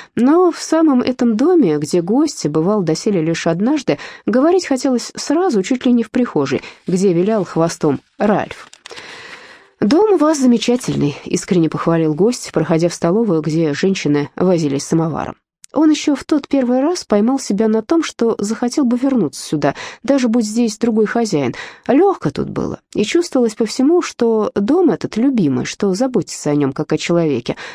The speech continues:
Светлый, теплый, на подоконниках цветы, повсюду книги, на стене висит гитара, как картина. С прошлого раза гость помнил, что играет на гитаре хозяйка.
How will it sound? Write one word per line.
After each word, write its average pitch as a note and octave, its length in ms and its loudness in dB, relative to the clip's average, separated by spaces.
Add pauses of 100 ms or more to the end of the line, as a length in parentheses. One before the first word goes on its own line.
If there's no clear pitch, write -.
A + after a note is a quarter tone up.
Светлый, C#4 560 2
теплый, B3+ 500 -2
на A3+ 120 0
подоконниках A3+ 680 0
цветы, F3+ 520 0
повсюду G#3+ 440 -2
книги, B3 460 0 (300)
на A3 160 2
стене D4 280 2
висит F#3+ 260 -2
гитара, A#3 640 0
как A3 200 -4
картина. F#3+ 640 0
С - 100 -10
прошлого F#3 400 0
раза E3+ 240 0
гость D#3+ 400 -2
помнил, D#3 360 0
что - 260 -2 (260)
играет E3 400 0
на E3 80 2
гитаре D3+ 500 0
хозяйка. D3 640 -4